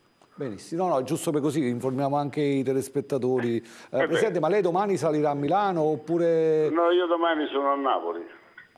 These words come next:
Speaker 1: Ho capito. Quindi
Speaker 2: Per
Speaker 1: tratta-
Speaker 2: lavorare anche sul calcio. Non sono a Napoli perché vado a Margellina a mangiare il pesce, eh.
Speaker 1: E ci
Speaker 2: Sono
Speaker 1: potrebbe
Speaker 2: a Napoli perché lavoro di ca-, perché le persone che vanno e vengono trovano più comodo venire in aeroporto a Napoli,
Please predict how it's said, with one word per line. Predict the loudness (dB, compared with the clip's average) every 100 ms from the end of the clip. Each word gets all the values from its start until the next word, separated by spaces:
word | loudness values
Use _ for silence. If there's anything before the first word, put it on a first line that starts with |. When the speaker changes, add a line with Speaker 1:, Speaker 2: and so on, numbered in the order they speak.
| _ -16
Speaker 1:
Ho | -10
capito. | -8 -8 -10 -18 -6
Quindi | -4 -2
Speaker 2:
Per | 2 4
Speaker 1:
tratta- | 4
Speaker 2:
lavorare | 4 4 2 2 0 -2
anche | -8
sul | -12 -10
calcio. | -10 -10 -14 -10
Non | -6 -4
sono | -2 -2
a | 0
Napoli | 0 0 -2 -4
perché | -6 -2
vado | -2 0
a | -2
Margellina | -4 -4 -6 -6 -4
a | -4
mangiare | -4 -2 -2 -2
il | -4
pesce, | -4 -6 -6 -4
eh. | -2 -4 -8 -14 -8
Speaker 1:
E |
ci |
Speaker 2:
Sono | -2 2
Speaker 1:
potrebbe | 2 4
Speaker 2:
a |
Napoli | 4 2 -2 -10 -16
perché | -10 -4
lavoro | -2 -2 -2
di | -6 -4
ca-, | -4
perché | -2 -6 -6 -8 -8 -14 -20 _
le | -2 -2
persone | -2 -2 -2 -2 -2
che | -4 0
vanno | 0 0 -2
e |
vengono | 0 0 0 -2 -2 -2 -4 -12 -20 -6
trovano | 0 0 2 -2
più | -4 -4
comodo | 0 2 2 -2 -2
venire | -2 -2 -4 0 -2 -2 -8 -18 -8
in | -2
aeroporto | 0 2 2 0 0
a | -2
Napoli, | 0 -2 -2 -2